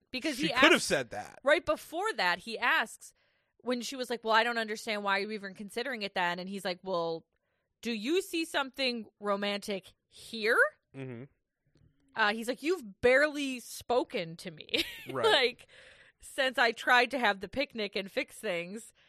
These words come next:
Speaker 1: And that's when she's like, "Listen, I don't see anything sexually with you." And he's like, "What? We weren't even, like, talking about that?"
Speaker 2: <sighs> Yeah, here's the thing. She, she said something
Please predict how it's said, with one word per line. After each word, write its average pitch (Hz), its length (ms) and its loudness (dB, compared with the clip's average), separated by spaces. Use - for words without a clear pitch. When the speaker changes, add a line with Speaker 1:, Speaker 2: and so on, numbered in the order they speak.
Speaker 1:
And 226 100 -2
that's 233 220 6
when 262 100 -4
she's 233 220 -10
like, 196 260 -4
"Listen, 214 680 -4
I 285 140 6
don't 320 140 -4
see 320 100 -4
anything 269 300 -8
sexually 214 720 0
with 170 180 -10
you." 156 140 -10
And 180 100 -6
he's 240 140 -8
like, 262 220 -4
"What? 233 200 -10
We 269 140 -6
weren't 302 240 -4
even, 285 320 -4
like, 226 320 -8
talking 294 480 0
about 339 320 4
that?" 359 320 4
Speaker 2:
<sighs> 269 100 -16
Yeah, 175 240 4
here's 190 240 0
the 196 100 -4
thing. 143 260 -2
She, 185 340 -10
she - 340 -8
said 185 400 0
something 202 600 -4